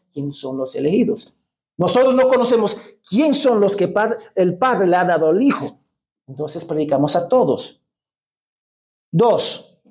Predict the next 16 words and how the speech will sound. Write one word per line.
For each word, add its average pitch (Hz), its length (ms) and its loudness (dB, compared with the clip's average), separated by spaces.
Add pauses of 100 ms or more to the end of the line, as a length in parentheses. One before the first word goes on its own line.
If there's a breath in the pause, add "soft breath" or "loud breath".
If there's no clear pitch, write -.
(100)
desde 185 280 0
la 185 280 0
perspectiva 214 720 0
divina, 190 1000 0
solo 262 480 0
los 220 340 0
atraídos 220 840 2
por 240 180 2
el 196 180 0
Padre 240 540 0
pueden 226 400 2
venir 196 460 2
a 202 80 2
Jesús 180 440 -6
y 165 60 -12
creer. - 400 -4